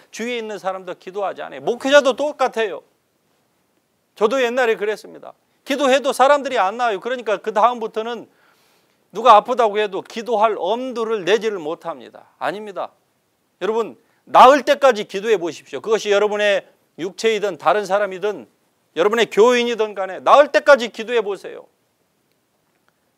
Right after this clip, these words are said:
분명히 역사가 일어나기 시작할 겁니다. 믿음은 모든 사람들의 것이 아니라고 말씀하죠.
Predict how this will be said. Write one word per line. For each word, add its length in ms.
분명히 720
역사가 640
일어나기 520
시작할 480
겁니다. 440
믿음은 480
모든 320
사람들의 480
것이 240
아니라고 400
말씀하죠. 640